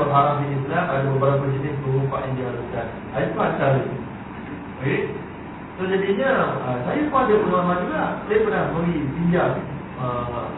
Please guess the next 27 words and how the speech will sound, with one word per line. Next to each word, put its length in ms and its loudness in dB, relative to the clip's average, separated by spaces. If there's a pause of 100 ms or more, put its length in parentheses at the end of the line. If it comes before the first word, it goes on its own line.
ah, 480 -4
beberapa 520 2 (840)
ribu 240 2
ringgit 400 2
kepada 280 2 (120)
seorang 480 6 (320)
yang 240 4
saya 160 0
yakin 480 0
dia 320 0
bagus. 360 4 (1300)
Sebab 260 8
dia 220 0
punya, 160 0 (260)
dia 140 6
punya 240 2
jawatan 420 6 (140)
besar, 480 4
managing 560 0
director. 520 0 (680)
Ah, 300 4
jadi, 180 2 (1700)
ah, 140 0 (100)
dan 120 6 (120)
dia 80 4 (100)
ni 140 0
pula 400 2